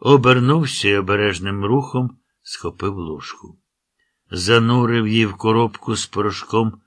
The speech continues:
розчинної кави. Коли вода в казанку закипіла, завмер нерухомо.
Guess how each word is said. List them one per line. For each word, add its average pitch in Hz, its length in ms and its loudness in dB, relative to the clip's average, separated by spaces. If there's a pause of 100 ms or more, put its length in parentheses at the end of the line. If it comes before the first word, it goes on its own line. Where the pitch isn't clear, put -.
(120)
розчинної 92 720 -6
кави. 76 520 -14 (640)
Коли 104 260 0
вода 95 280 0
в 90 100 -4
казанку 90 520 -6
закипіла, 95 800 -6 (640)
завмер 87 680 -4
нерухомо. 80 800 -10